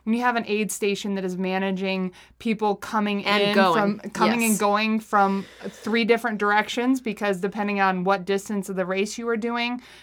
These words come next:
Speaker 1: you were sometimes turning around right
Speaker 2: Mm-hmm.
Speaker 1: after the aid station.
Speaker 2: And you would be sometimes looping.
Speaker 1: Yep,
Speaker 2: And
Speaker 1: sometimes you had to come through twice.
Speaker 2: Right,
Speaker 1: And,
Speaker 2: and
Speaker 1: you know,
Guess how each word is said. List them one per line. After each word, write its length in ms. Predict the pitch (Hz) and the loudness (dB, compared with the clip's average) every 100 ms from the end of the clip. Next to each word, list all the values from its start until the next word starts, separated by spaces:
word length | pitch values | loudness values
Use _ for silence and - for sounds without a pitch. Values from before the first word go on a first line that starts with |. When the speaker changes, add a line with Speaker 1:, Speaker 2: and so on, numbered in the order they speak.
| _ | _
Speaker 1:
you 220 | 202 208 | -4 0
were 120 | 196 | 0
sometimes 640 | 190 214 202 202 202 196 185 | 0 0 0 0 0 0 -2
turning 380 | - 220 202 190 | -2 0 0 0
around 580 | 185 190 190 190 185 | 2 4 6 4 0
right 240 | 180 214 247 | 2 6 8
Speaker 2:
Mm-hmm. 120 | 247 | 6
Speaker 1:
after 160 | 233 226 | 4 0
the 160 | 233 | 2
aid 180 | 233 233 | 2 0
station. 440 | - 233 233 - | 0 0 0 0
Speaker 2:
And 40 | 233 | 2
you 60 | |
would 80 | 226 | 2
be 80 | 202 | 2
sometimes 400 | - 190 185 170 | 0 -2 -2 -2
looping. 360 | 180 196 190 165 | 2 2 2 4
Speaker 1:
Yep, 160 | 233 | 6
Speaker 2:
And 80 | 240 | 6
Speaker 1:
sometimes 600 | - 226 214 220 220 214 | 2 2 4 2 4 2
you 120 | 214 | 2
had 120 | 220 196 | 0 -4
to 80 | |
come 240 | 175 214 190 | -4 -2 -2
through 200 | 185 170 | -4 -10
twice. 600 | - 247 240 247 233 196 | -2 2 2 2 2 4
Speaker 2:
Right, 220 | 196 165 | 4 4
Speaker 1:
And, 280 | 220 214 214 | 2 2 0
Speaker 2:
and 40 | - | -4
Speaker 1:
you 160 | 214 220 | 0 2
know, 200 | 202 | 0